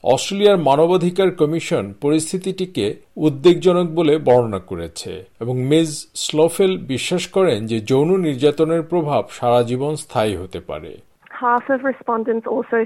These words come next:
Speaker 2: spoke about things like suicidality, depression, anxiety, P T S D, and hospitalisation, which is really, um, damning that, and it really shows that these experiences are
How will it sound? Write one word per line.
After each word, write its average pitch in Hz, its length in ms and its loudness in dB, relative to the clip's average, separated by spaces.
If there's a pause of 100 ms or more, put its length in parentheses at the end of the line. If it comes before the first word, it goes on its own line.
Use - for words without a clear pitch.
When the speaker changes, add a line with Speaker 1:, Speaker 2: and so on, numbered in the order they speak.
Speaker 2:
spoke 214 320 -2
about - 260 -4 (500)
things 214 340 2
like - 340 -4 (120)
suicidality, 247 1040 -2 (500)
depression, 226 500 0
anxiety, 220 800 0 (120)
P - 100 -10 (120)
T - 60 -14 (100)
S 262 180 -4
D, - 80 -8 (120)
and 240 120 0
hospitalisation, - 1080 -4 (140)
which 233 240 0 (200)
is 220 140 4 (300)
really, 214 400 4 (640)
um, 202 260 0 (160)
damning 202 440 0
that, 202 240 -4 (280)
and 247 140 2
it 220 80 2
really 214 300 0
shows 226 380 -4
that - 200 -2 (160)
these 214 200 -6
experiences 214 920 0
are 247 140 -4